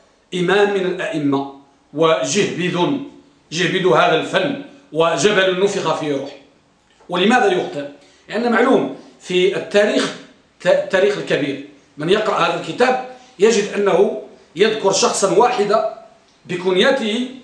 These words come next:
وبلقبه وببلده وباسمه، يذكره مرة يعني باسمه ومرة بكنيته، ويظن أنهما اثنان، أو بكنيته ولقبه ويظن أنهم ثلاثة، مع أنه في الواقع هو واحد.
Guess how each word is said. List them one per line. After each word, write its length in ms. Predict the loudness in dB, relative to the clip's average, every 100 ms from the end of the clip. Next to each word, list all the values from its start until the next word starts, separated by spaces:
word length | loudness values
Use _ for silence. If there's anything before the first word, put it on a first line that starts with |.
| -16 -6
وبلقبه 920 | -2 0 0 2 0 2 -2 -4 -10 -18 _ -4
وببلده 840 | -2 2 2 4 2 0 -2 -4 -6 2
وباسمه، 640 | 4 4 2 2 2 0 -8 -20 -4
يذكره 400 | -2 -2 2 2
مرة 600 | 4 4 2 2 0 0 -10 -20 -20 _ _ _ _ _ -8
يعني 260 | -2 0 2
باسمه 320 | 0 0 4
ومرة 460 | 4 4 2 0
بكنيته، 680 | -2 -4 -4 0 0 -2 -4
ويظن 500 | 2 2 2 0 0
أنهما 560 | 2 2 2 2 2 0
اثنان، 440 | -4 0 0 0 -8 -18 -20 _ _ _ _ _ _ _ _ 0
أو 300 | 2 2 0
بكنيته 680 | -2 0 2 2 2 2 2
ولقبه 520 | 2 2 0 0 0
ويظن 420 | 2 2 2 0
أنهم 300 | 2 2 2
ثلاثة، 340 | 2 2 0
مع 220 | 0 2 2
أنه 460 | 2 0 -2 -6 -12 -12
في 80 | -2
الواقع 440 | 4 4 4 2 2
هو 220 | 4 4
واحد. 320 | 4 0 -4